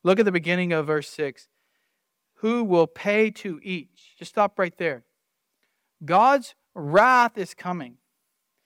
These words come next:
And he's going to reveal a righteous judgment. And you notice in verse five, it finishes with the word God. Then verse six says, "Who," that's God,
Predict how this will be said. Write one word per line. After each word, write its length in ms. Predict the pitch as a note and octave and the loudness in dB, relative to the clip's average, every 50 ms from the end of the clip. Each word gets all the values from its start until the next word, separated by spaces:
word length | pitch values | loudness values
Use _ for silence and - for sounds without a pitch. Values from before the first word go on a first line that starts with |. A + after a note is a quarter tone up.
| _ _ _ _ - | _ _ _ _ -2
And 140 | E3 F3 F#3 | -2 -2 0
he's 240 | G3 A3+ B3 A#3+ G#3+ | 0 -2 -2 -2 0
going 260 | C4 B3+ B3+ B3+ A#3+ | 2 2 2 2 2
to 100 | - B3 | 0 2
reveal 320 | A#3+ G#3 F#3 G#3+ A3+ A#3 A3 | 2 4 6 6 6 6 6
a 80 | G3+ | 4
righteous 480 | F3 F#3+ F#3+ A3 C4 - - C4 A3+ - | 4 4 2 2 2 -2 -6 -10 -12 -10
judgment. 480 | _ - F3+ F3+ F#3+ F#3 G3 G#3 G3+ - | _ 0 0 2 2 0 -4 -8 -8 -8
And 160 | F#3 F3+ F3+ - _ _ _ | -8 -8 -8 -10 _ _ _
you 60 | - F#3 | -6 -2
notice 340 | F#3 G3+ A3+ B3+ D4+ B3+ | 2 4 4 4 2 0
in 120 | A#3 A#3 G#3+ | -2 -4 -2
verse 220 | G#3 G#3+ G3+ F#3+ | 0 0 -2 0
five, 300 | - A3 G#3 G#3+ G3+ G3 | 0 2 4 4 4 2
it 100 | F#3+ F3 | -2 -4
finishes 540 | - G#3 G#3+ A#3 A#3 A3 - A#3 A3 F#3+ F#3 | -6 -6 -6 -6 -8 -8 -12 -14 -16 -12 -6
with 180 | F3+ F#3+ F3+ - | -6 -6 -4 -4
the 80 | F#3 | -4
word 300 | E3+ E3+ E3+ E3 D3 C3+ | -4 -2 -2 -2 -2 0
God. 340 | - D#3 D#3+ E3+ F3+ F#3 F3+ - _ _ _ _ - | 2 2 4 4 2 2 0 -6 _ _ _ _ -6
Then 240 | D3 F3 G#3+ A3+ A3+ | -4 -2 -2 0 0
verse 200 | G#3 G3+ F#3+ - | 0 -2 -2 -2
six 280 | - G#3 F#3+ F#3 - | -4 -6 -6 -6 -6
says, 320 | - - F3+ E3 D3+ - - _ | -4 -2 -2 -2 -2 -4 -6 _
"Who," 280 | G3 A3 F#3+ D#3+ D#3 E3 | -2 0 0 0 -2 0
that's 280 | E3+ E3+ F#3 - - _ | 0 -2 -2 -4 -8 _
God, 460 | - F3+ F#3 F3+ D#3 C#3 C#3 C#3 C#3 | 0 2 4 4 4 2 -2 -4 -8